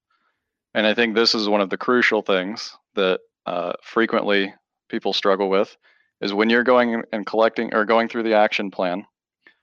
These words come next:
one, if you don't know how to do it, ask us. We're the technical resource. We will help you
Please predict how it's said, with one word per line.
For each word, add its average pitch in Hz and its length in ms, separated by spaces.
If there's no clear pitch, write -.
one, 120 420
if 117 120
you 117 60
don't 120 180
know 113 100
how 107 140
to 101 80
do 98 160
it, 95 120
ask 98 320
us. 87 320
We're 101 120
the 101 80
technical 101 420
resource. 95 580
We 101 180
will 95 120
help 95 260
you 92 280